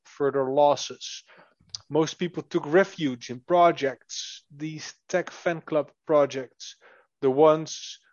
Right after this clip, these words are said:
which successfully got investors are those that you see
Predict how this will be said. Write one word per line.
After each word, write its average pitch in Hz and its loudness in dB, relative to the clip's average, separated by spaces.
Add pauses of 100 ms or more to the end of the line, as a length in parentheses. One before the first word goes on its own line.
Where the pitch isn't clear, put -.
(120)
which 139 -4
successfully 147 -2
got 143 0
investors 151 -6 (280)
are 127 0
those 139 0
that - -10
you 131 -16
see 147 -10